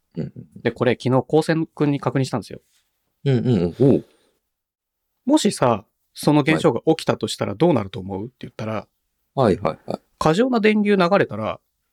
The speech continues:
Speaker 2: 電源供給止まるんじゃないですか？」
Speaker 1: うん。
Speaker 2: って言われたの。
Speaker 1: あー、燃える前にバツンみたいな。
Speaker 2: 今時の電源ってって。
Speaker 1: ほうほうほうほう。
Speaker 2: それさ、
Speaker 1: うん。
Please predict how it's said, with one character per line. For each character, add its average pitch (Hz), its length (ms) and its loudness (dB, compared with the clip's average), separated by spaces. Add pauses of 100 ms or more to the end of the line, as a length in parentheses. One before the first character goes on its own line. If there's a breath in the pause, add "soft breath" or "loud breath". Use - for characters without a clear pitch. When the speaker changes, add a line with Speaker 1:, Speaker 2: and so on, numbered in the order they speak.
(100)
Speaker 2:
電 143 140 0
源 185 200 0
供 202 40 2
給 - 120 -2
止 127 80 -2
ま 127 120 2
る 165 80 4
ん - 20 4
じ 113 60 0
ゃ 90 40 -4
な 90 40 -10
い - 20 -14
で - 60 -20
す - 40 -10
か？」 110 100 -2
Speaker 1:
う - 20 -2
ん。 - 20 -2
Speaker 2:
っ - 40 -8
て - 120 -20
言 110 100 -4
わ 104 60 -4
れ 110 60 -10
た - 100 -14
の。 - 80 -18 (500)
Speaker 1:
あ 139 260 2
ー、 127 40 2
燃 110 220 6
え 123 60 6
る 117 120 6
前 113 260 4
に 78 120 -8
バ - 160 -8
ツ 107 200 0
ン 104 40 4
み 170 60 4
た 139 40 4
い - 20 4
な。 135 80 4
Speaker 2:
今 117 40 2
時 127 220 2
の 120 100 2
電 120 180 0
源 110 240 -2
っ - 20 -20
て - 180 -6
っ - 20 -20 (240)
て。 - 240 -12
Speaker 1:
ほ 131 360 4
う 95 140 -2
ほ 95 180 6
う - 100 0
ほ 80 180 2
う - 20 -10 (100)
ほ 71 260 -2
う。 - 40 -20 (480)
Speaker 2:
そ - 120 0
れ 247 80 6
さ、 240 320 0 (600)
Speaker 1:
う 90 120 0
ん。 85 160 -6